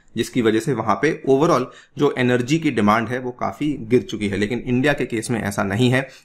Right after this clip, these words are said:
इसीलिए सबसे बड़ा जो इम्पैक्ट होगा वो यहाँ पे भारत के ऊपर पड़ने वाला है। So इंडिया की रणनीति काफी सिंपल है कि do not put all your eggs in one basket, क्योंकि रशियन ऑयल अब धीरे धीरे एक्सपेंसिव होता जा रहा है। तो इंडिया को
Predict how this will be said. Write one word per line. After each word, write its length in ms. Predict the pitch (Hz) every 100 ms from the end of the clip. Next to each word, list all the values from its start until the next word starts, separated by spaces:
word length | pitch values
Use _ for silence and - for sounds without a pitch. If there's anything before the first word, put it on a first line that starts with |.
| -
इसीलिए 440 | 135 190 156 98 -
सबसे 340 | 127 - 151
बड़ा 260 | 113 107 127
जो 160 | 127 113
इम्पैक्ट 420 | 107 101 104 -
होगा 260 | 123 98 110
वो 80 | 101
यहाँ 240 | 101 87
पे 100 | 135 156 -
भारत 380 | 127 104 107 107
के 80 | 104
ऊपर 220 | 101 107
पड़ने 280 | - 95 92
वाला 220 | 92 92
है। 200 | 95 - - - -
So 120 | 139
इंडिया 260 | 131 143 160
की 100 | 160
रणनीति 460 | 143 156 165 170 196 - -
काफी 240 | 123 156
सिंपल 360 | 156 135 160 147
है 200 | 156 - - _ _
कि 80 | 127
do 100 | 123
not 180 | 151 160
put 160 | 156 160 95
all 160 | 113
your 100 | 127 -
eggs 220 | 117 123 -
in 100 | 107
one 180 | 98 113 113
basket, 400 | 117 - 147 151 _ -
क्योंकि 280 | 143 165
रशियन 340 | 127 120 160 151
ऑयल 300 | 113 127 - 113
अब 160 | 113
धीरे 200 | 113 131
धीरे 240 | 123 123 120
एक्सपेंसिव 460 | 120 110 107 131
होता 220 | 120 120 120
जा 160 | 117
रहा 240 | 117 120 117
है। 200 | 135 - _ -
तो 100 | 127 131
इंडिया 300 | 127 156 160
को 280 | 127 156